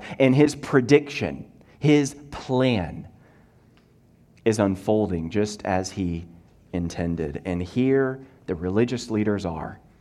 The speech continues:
to set the trap. Verse twenty-eight, "By what authority are you doing these things?"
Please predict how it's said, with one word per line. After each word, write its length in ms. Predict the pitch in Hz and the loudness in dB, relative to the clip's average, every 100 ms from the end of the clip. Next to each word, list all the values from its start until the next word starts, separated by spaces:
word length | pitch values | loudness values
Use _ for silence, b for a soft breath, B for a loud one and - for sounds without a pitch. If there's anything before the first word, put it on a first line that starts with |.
| b b b b _ _ | b b b b _ _
to 100 | - | -8
set 320 | 90 - 90 - | -6 -2 -4 -4
the 80 | |
trap. 460 | - - - - - - _ _ _ _ _ _ _ _ _ _ - _ | -10 -10 -12 -14 -18 -20 _ _ _ _ _ _ _ _ _ _ -20 _
Verse 260 | 101 101 - | 0 0 -4
twenty-eight, 640 | - 98 95 87 82 80 b b b b b b b b - _ _ _ _ _ _ - | -6 -2 0 0 -2 -4 b b b b b b b b -20 _ _ _ _ _ _ -2
"By 280 | 123 160 | 2 6
what 320 | 147 143 226 - | 6 6 4 4
authority 840 | 160 - - 156 151 123 95 92 98 | 2 0 0 4 6 4 0 -2 2
are 160 | 107 | 2
you 420 | 107 120 123 127 117 | 2 2 2 0 -4
doing 520 | 104 113 101 87 82 | 2 4 4 0 -4
these 260 | 85 80 - | -4 -6 -6
things?" 580 | - 71 67 - - | -8 -8 -10 -16 -18